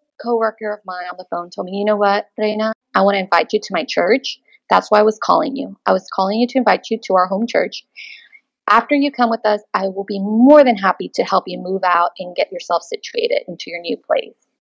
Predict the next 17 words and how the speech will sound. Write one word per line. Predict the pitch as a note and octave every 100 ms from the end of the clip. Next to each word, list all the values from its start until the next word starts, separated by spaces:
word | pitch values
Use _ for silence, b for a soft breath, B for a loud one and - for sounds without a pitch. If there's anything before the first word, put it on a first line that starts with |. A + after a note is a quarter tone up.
| _ G#3+
And | A3
now | A3 C#4 F4
I | G#3
know | A3 G#3+
it |
was | F#3+
the | G3
Holy | G3 F3+ -
Spirit, | - F3+ G3 F3 E3+ -
like, | F3 F3 _ _ -
leading | G3+ C4+ D4+ D4
someone | - G3+ F#3 F3+ F3 F3+
to | G3+
call | - G#3+ A3 A3
me | F#3+ F3+ F3+
in | F3
that | F3